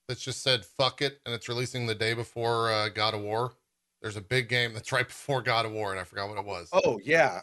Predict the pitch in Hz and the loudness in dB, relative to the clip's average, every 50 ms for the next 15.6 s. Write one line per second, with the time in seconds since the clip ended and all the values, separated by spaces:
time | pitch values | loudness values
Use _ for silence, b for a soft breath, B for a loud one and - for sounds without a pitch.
0 | - - 139 139 135 135 131 123 117 - _ _ _ _ _ _ _ _ _ _ | -8 -4 0 4 4 4 4 2 -2 -8 _ _ _ _ _ _ _ _ _ _
1 | _ _ _ _ _ _ _ _ _ _ _ _ _ _ - 143 139 170 180 147 | _ _ _ _ _ _ _ _ _ _ _ _ _ _ -4 -2 0 0 0 -2
2 | 120 120 107 123 127 156 160 165 156 156 151 156 147 139 - - _ - 202 156 | -4 -4 -6 -4 -4 -2 -2 -2 -2 -2 -2 -2 -2 -4 -6 -8 _ -8 -6 -6
3 | - - - 190 196 135 90 82 101 143 - - _ _ _ _ _ _ - - | -6 -6 -6 -6 -4 -4 -4 -6 -6 -8 -10 -12 _ _ _ _ _ _ -4 0
4 | 127 131 156 151 110 92 92 - - 95 95 - - - - 165 185 185 175 160 | 0 0 0 0 -2 -4 -4 -4 -4 -6 -6 -4 -8 0 4 4 6 6 4 4
5 | 139 147 151 143 113 107 95 - 123 131 127 - 131 123 117 117 - 240 262 254 | 2 2 0 0 -2 -6 -6 -4 -2 -2 -2 -2 -6 -6 -4 4 6 8 10 12
6 | 254 247 226 196 160 131 - - 156 156 165 175 165 151 127 - - - - 180 | 12 12 12 10 10 8 4 2 2 6 8 10 10 8 6 2 -4 0 2 4
7 | 185 185 175 170 175 160 143 123 - 190 165 - - - 170 - - 185 170 - | 4 4 4 4 4 4 4 4 0 -2 -4 0 2 2 2 2 2 2 4 6
8 | 202 196 190 196 180 214 208 196 - 131 165 185 220 247 247 220 - - 214 202 | 8 8 8 8 8 8 6 6 2 4 6 8 8 8 6 2 4 6 6 8
9 | 196 185 175 196 190 165 196 202 - 226 214 196 196 185 180 175 170 160 151 151 | 8 6 2 0 4 4 4 4 6 4 4 4 4 4 4 4 4 2 0 -2
10 | 165 165 - - 175 165 160 139 147 143 143 139 135 135 131 127 127 _ _ _ | -4 -6 -4 -2 -2 -4 -2 0 0 0 2 2 0 0 -2 -6 -8 _ _ _
11 | _ _ _ _ _ _ _ - 135 131 - _ _ _ _ _ _ _ _ _ | _ _ _ _ _ _ _ -14 -14 -14 -14 _ _ _ _ _ _ _ _ _
12 | _ 139 143 156 175 208 208 - 156 208 233 208 - - - 196 175 170 175 190 | _ -8 2 6 6 6 6 4 0 -2 -2 -2 -6 -4 -2 -2 0 4 4 4
13 | 202 202 190 - - - 170 170 - 170 165 160 147 135 147 135 131 127 127 127 | 4 4 2 -4 -10 -12 -12 -4 0 2 2 2 4 4 4 6 6 4 4 2
14 | 131 123 107 98 87 117 120 117 113 - - 127 120 117 - 110 90 87 90 - | 0 0 0 -2 -4 -6 -6 -6 -8 -8 -8 -6 -6 -6 -6 -8 -8 -10 -10 -8
15 | - 131 131 - - 143 139 - 139 131 127 - | -6 -6 -4 -4 -4 -6 -2 0 0 0 0 -4